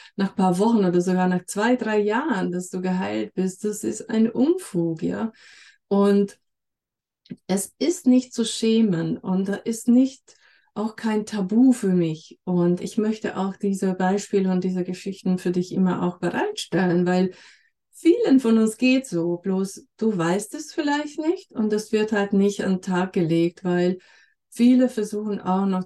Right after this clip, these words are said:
weiter zu funktionieren und klar auch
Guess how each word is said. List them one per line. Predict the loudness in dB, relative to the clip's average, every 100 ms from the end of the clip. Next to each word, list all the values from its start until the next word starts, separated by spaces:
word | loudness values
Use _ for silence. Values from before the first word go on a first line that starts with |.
| -8
weiter | -4 -2 0 -2 -6
zu | -6 -8
funktionieren | -2 -2 -2 0 2 4 4 2 0
und | -2 -4
klar | -4 -4 -2 -2 -2
auch | -4